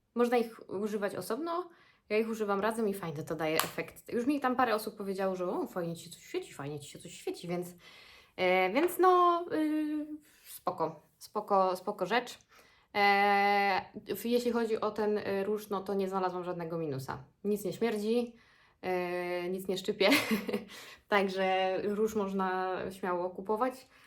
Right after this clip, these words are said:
A z tymi pozostałymi rzeczami, e, z tymi cieniami i z tymi błyszczykami, to bym się na Waszym miejscu, jeśli macie taki, taką wrażliwość sensoryczną na którąś z tych, y, cech, które wymi-, które wymieniłam,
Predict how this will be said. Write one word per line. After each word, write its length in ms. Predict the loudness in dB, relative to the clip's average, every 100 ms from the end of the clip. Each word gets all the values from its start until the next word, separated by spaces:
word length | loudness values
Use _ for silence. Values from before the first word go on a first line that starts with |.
| -20 -2
A 120 | -2
z 80 | 2
tymi 220 | 2 4
pozostałymi 640 | 2 -2 0 4 4 4
rzeczami, 540 | 2 0 2 2 0 -2
e, 100 | -6
z 60 | -4
tymi 280 | -2 -2
cieniami 420 | -2 -2 0 0 -4
i 40 |
z 100 | -6
tymi 200 | -4 -4
błyszczykami, 460 | -4 -6 -4 -2 -2
to 100 | -6
bym 280 | -6 -8
się 120 | -6 -6
na 120 | -4
Waszym 340 | -6 -8 -6
miejscu, 720 | -4 -6 -8 -12 -4 -2 -2 -6 -14 -20 -20 _ _ _
jeśli 280 | -4 0 2
macie 360 | 2 0 -4
taki, 800 | -4 -6 -6 -4 -2 -2 -4 -4 -6
taką 240 | -6 -2 2
wrażliwość 960 | 2 2 0 -2 0 0 -2 -14 -18 _ _ _ _ -10
sensoryczną 600 | -6 -6 -4 -4 -4 -6
na 180 | -4 -6
którąś 340 | -6 -6 -6
z 100 | -8
tych, 340 | -10 -10 -8 -8
y, 380 | -4 -4 -6 -8 -14 -20 _ _
cech, 240 | -6 -6
które 300 | -6 -4 -2
wymi-, 280 | -2 -4 -6
które 220 | -8 -8
wymieniłam, 540 | -4 -4 -2 -2 -4